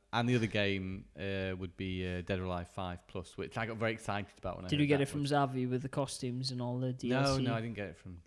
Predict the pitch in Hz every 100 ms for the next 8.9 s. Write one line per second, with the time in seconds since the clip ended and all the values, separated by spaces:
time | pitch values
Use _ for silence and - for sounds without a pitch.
0 | - 85 87 92 101 107 98 98 92 95
1 | 98 98 95 90 90 - 90 82 78 -
2 | - 98 - 87 _ _ _ - 87 -
3 | 95 90 90 - - 156 147 - 135 -
4 | - - - 135 - 127 123 117 - 120
5 | 113 113 107 - - - 156 147 147 147
6 | 143 143 135 - 147 143 139 - 143 160
7 | 151 139 135 131 - - 139 135 - 123
8 | 127 123 120 113 - 123 95 98